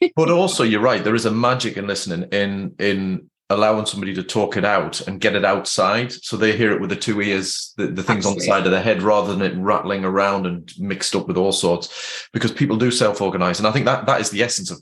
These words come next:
Speaker 2: true coaching, isn't it? But it's also, I think, it's, it's a, a way of self-coaching. I've got a friend who, tongue in cheek, says, um, you know, "Coaching's a bit like, I, I, I could just go out and talk to the lamppost, and if I talk to it long enough, I'll come away feeling better with some ideas."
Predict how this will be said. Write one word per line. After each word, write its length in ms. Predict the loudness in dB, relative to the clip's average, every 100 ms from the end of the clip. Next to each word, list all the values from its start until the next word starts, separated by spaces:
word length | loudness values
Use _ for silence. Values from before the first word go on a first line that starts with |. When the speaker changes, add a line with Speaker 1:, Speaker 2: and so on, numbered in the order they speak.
| _
Speaker 2:
true 240 | -8 -8
coaching, 520 | -6 -6 -4 -4 -4 -2
isn't 200 | -2 -4
it? 180 | -4 -10 -14 -14 -16 _ _
But 120 | 0
it's 160 | 2 2
also, 460 | 2 2 2 2
I 160 | 2 0
think, 380 | -2 -6 -6 -10
it's, 340 | -6 -4 -4
it's 160 | -4 -2
a, 100 | -2 0
a 40 | 0
way 200 | 2 2
of 80 |
self-coaching. 800 | 2 2 2 0 -4 -4 -2 -6 -2
I've 120 | 0
got 100 | 2
a 40 |
friend 300 | 2 2 2
who, 140 | -2 -4
tongue 180 | -2 -2
in 120 | -2
cheek, 260 | -4 -4
says, 460 | 0 0 0 0 0
um, 360 | 2 2 0 -8 -14 -14 -16 -12
you 100 | -2
know, 140 | -2
"Coaching's 460 | 0 2 2 2 0
a 40 |
bit 140 | 0 0
like, 160 | 2
I, 260 | 0 0 -2 -2
I, 320 | -6 -4 -2
I 20 |
could 180 | 0 -2
just 180 | -2 0
go 100 | 0
out 80 |
and 100 | 0
talk 220 | 0 0 2
to 80 |
the 80 | 2
lamppost, 440 | 2 2 -2 -6 -4
and 120 | -2
if 40 |
I 60 | 2
talk 220 | 2 2
to 100 | 0
it 60 | 2
long 180 | 2
enough, 180 | 2 0
I'll 100 | -2
come 180 | 0 0
away 160 | 0 0
feeling 300 | -2 -2 0
better 200 | 0 -2
with 160 | -4
some 180 | -4 0
ideas." 640 | 0 0 -2 -2 -2 -8